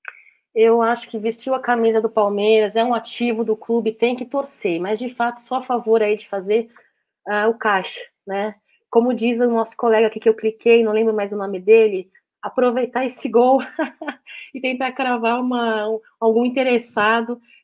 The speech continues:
porque dá medo, né, Gé? Eu acho que a nossa base, a nossa garotada aí vem demonstrando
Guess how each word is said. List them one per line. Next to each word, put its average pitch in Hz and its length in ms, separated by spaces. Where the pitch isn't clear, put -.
porque 262 480
dá 254 160
medo, 240 380
né, 208 240
Gé? 185 340
Eu 196 100
acho 190 300
que 214 500
a 190 100
nossa 190 320
base, 190 420
a 185 60
nossa 185 240
garotada 190 560
aí 190 100
vem 190 140
demonstrando 196 760